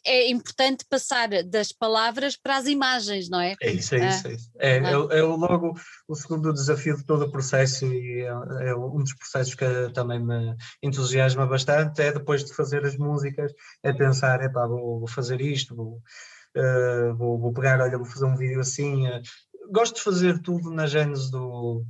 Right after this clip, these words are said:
Speaker 2: do do it yourself. Eh,
Speaker 1: <laughs>
Speaker 2: aqui em Portugal, nós, pelo menos, eh, no que diz respeito às bandas que eu tive, assim, nós realmente tivemos pessoas muito comprometidas a ajudarem-nos,
Speaker 1: Uhum.
Speaker 2: eh, mas nunca tivemos uma grande label por trás que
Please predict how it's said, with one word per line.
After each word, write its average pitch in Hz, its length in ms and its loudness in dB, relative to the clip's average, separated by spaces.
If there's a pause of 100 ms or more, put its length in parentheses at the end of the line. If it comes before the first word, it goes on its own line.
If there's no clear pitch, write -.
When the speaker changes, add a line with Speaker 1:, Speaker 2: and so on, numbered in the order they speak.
(160)
Speaker 2:
do 151 120 -2
do 165 180 2
it 151 160 0
yourself. 127 520 0 (160)
Eh, 139 500 0 (100)
Speaker 1:
<laughs> - 240 -10
Speaker 2:
aqui 202 180 4
em 202 80 6
Portugal, 165 640 4 (600)
nós, 151 300 0
pelo 156 220 0
menos, 160 440 -2
eh, 127 40 -12 (160)
no 123 180 -4
que 127 80 -12
diz 123 140 0
respeito 127 440 0
às 117 260 0
bandas 120 300 -2
que - 100 -8
eu 120 80 -2
tive, 120 240 -6
assim, 131 260 -2 (400)
nós 135 200 4
realmente 147 320 2
tivemos 143 360 0
pessoas 139 480 2
muito 156 300 0
comprometidas 143 680 0
a 131 80 4
ajudarem-nos, 123 600 -2 (200)
Speaker 1:
Uhum. 175 320 -10
Speaker 2:
eh, 139 220 4
mas 156 160 0
nunca 151 260 0
tivemos 139 520 -2
uma 143 200 -4
grande 139 260 2
label 135 360 4
por 135 140 -8
trás 131 380 2
que 120 580 -8